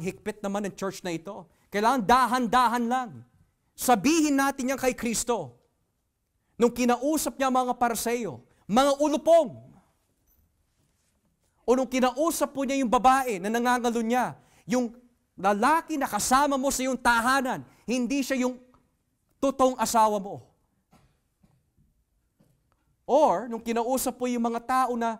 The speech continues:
sumasama lang sa kanya dahil nabubusog ang kanilang mga tiyan. Biro mo, hinarap sila ng Panginoon.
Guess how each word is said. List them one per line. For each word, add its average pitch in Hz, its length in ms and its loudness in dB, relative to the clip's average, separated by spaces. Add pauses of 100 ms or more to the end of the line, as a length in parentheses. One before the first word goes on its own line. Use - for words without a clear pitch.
(140)
sumasama 254 720 2
lang 247 80 0
sa 214 160 -2
kanya 233 240 -2
dahil 226 160 2
nabubusog 240 720 0
ang 247 100 2
kanilang 254 240 -2
mga 269 160 0
tiyan. 320 320 -4 (2250)
Biro 247 240 -2
mo, 320 80 -4
hinarap 240 400 -4
sila 240 160 -4
ng 233 160 -2
Panginoon. 208 560 -8